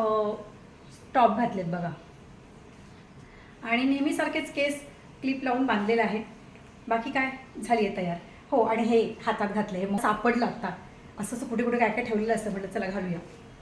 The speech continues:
तर आजचा हा जो लाल रंग आहे ना, हा शौर्याचा, पराक्रमाचा रंग आहे, बोल्डनेसचा रंग आहे. म्हणून बघा ना, जेव्हा आपण युद्ध होतं, रक्तपात होतो,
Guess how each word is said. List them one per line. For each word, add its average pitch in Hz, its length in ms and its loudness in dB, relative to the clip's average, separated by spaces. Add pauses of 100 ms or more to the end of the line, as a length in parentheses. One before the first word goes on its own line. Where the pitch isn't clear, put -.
(920)
तर 294 80 2
आजचा 226 360 4
हा 294 140 6
जो 302 140 2
लाल 269 300 4
रंग 269 200 0
आहे 269 140 4
ना, 214 140 0
हा 262 340 -2
शौर्याचा, 262 680 2
पराक्रमाचा 285 840 2
रंग 208 220 2
आहे, 175 220 0 (760)
बोल्डनेसचा 247 760 6
रंग 226 220 0
आहे. 180 240 -2 (800)
म्हणून 214 360 0
बघा 269 180 0
ना, 214 180 -2 (1000)
जेव्हा 214 260 6
आपण 240 220 2
युद्ध 196 200 2
होतं, 214 300 4
रक्तपात 233 580 -2
होतो, 185 360 -6